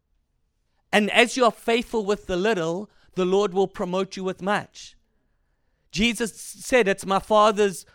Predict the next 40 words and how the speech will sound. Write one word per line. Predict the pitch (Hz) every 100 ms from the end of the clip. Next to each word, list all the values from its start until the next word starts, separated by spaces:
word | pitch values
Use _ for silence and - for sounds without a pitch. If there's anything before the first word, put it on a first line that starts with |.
| _ -
good | 220 -
pleasure | - 214 208 202
that | 165 185 -
you, | 190 185
you | 139 185
bear | 151 196 202
much | 175 202 -
fruit." | - 233 175 - - - _ _ _ _ _ _ _ _ _ _ _ _ _ _ _ _ _ _ _ _ _ _ _ _ _ -
But | 214
note, | 175 240 233 190 185 185
but | 220 170
note, | 233 240 170
we're | 202
not | 208 254
in | 277
competition | - 247 233 - 277 254 254
with | 220 -
each | 175 -
other. | 147 151
It's | -
not | 226 254
a |
competition. | 247 214 208 - 220 160
"Oh, |
how | 170 185
many | 208 190
did | 139 123
you | 202
lead? | 180 127
How | 151
many | 160
did | 139
you | 175
lead? | 202 - -
How | 165
many, | 165 170
da, | 175 165
da, | 160
da, |
da." | 170